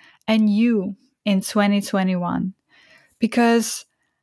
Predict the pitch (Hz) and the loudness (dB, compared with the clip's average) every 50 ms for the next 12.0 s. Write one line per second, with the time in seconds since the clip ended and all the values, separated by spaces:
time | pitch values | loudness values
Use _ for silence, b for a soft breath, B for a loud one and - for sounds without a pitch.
0 | _ _ _ _ _ 220 233 233 226 233 254 262 302 349 359 359 349 - - 269 | _ _ _ _ _ 2 2 4 4 4 4 2 2 2 2 2 2 2 2 2
1 | 262 269 254 254 247 247 240 - - - - 226 208 - 220 - - 202 196 - | 4 4 6 4 4 2 0 -2 -4 0 0 0 2 0 -2 -2 -2 -4 -4 -4
2 | - 208 202 196 - 196 190 196 208 214 214 220 240 247 269 285 302 294 294 294 | -4 -4 -4 -2 -2 -2 0 0 2 2 2 4 4 4 2 2 2 2 2 2
3 | 269 - - 262 247 254 254 247 262 254 247 240 233 - 208 202 202 202 202 196 | 0 0 0 0 2 2 4 2 4 2 2 0 0 0 2 2 2 2 0 0
4 | 185 202 196 196 190 - - - - - 202 190 190 196 196 196 196 - - 214 | 0 0 0 0 -2 -4 -8 -10 -6 -4 -4 -2 -2 0 0 -2 -2 -2 0 0
5 | 202 202 - - - 240 233 233 226 220 214 - - 214 208 208 - - - - | 0 0 0 2 2 2 2 4 2 2 2 0 0 0 0 0 0 -4 -6 -6
6 | 202 196 220 233 233 240 240 240 247 247 247 - 226 202 214 226 240 247 247 - | -2 0 2 2 4 4 4 4 2 2 0 -2 0 2 2 2 2 2 0 -2
7 | - 254 240 240 240 - 196 214 240 247 - - - 196 180 175 170 185 226 254 | -2 -2 -2 -2 -4 -2 0 2 2 0 0 -2 -4 -4 -2 -2 -4 -4 -6 -8
8 | - _ _ _ _ _ _ _ - 208 196 226 262 294 320 302 - - 226 226 | -10 _ _ _ _ _ _ _ -2 0 2 2 2 2 0 0 0 0 0 2
9 | 226 220 220 226 - - - - 202 202 220 226 202 202 226 254 262 269 269 254 | 2 2 2 0 -2 -4 -6 -6 -2 0 2 2 2 2 2 2 2 2 2 0
10 | 226 220 220 - - - 202 180 180 - - - 202 202 202 - - - - - | 0 -2 -4 -8 -10 -10 -8 -8 -8 -8 -8 -8 -8 -8 -8 -10 -14 -16 -18 -20
11 | _ _ _ _ _ _ _ _ - 220 208 202 208 214 208 208 208 202 202 202 | _ _ _ _ _ _ _ _ 0 2 2 4 4 4 4 4 4 4 2 2